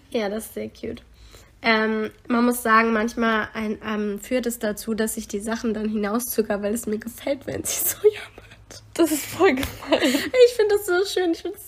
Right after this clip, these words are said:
Speaker 1: so cute und dann will ich das nochmal hören. Ja. <clears throat> Aber natürlich kriegt sie dann am Ende, was sie möchte, weil ich ihr das ja natürlich nicht vorenthalten möchte. Ähm, Aggressivität? Nein.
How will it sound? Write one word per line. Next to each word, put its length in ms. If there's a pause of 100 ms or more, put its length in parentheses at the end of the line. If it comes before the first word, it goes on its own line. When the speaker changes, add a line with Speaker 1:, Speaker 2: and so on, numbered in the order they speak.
Speaker 1:
so 60 (200)
cute 480
und 100
dann 140
will 80
ich 60
das 180
nochmal 380
hören. 340 (680)
Ja. 260 (540)
<clears throat> 500
Aber 160
natürlich 420
kriegt 220
sie 80
dann 160
am 120
Ende, 280
was 160
sie 80
möchte, 380
weil 200
ich 120
ihr 180
das 200
ja 100
natürlich 340
nicht 160
vorenthalten 520
möchte. 280 (420)
Ähm, 460
Aggressivität? 840
Nein. 360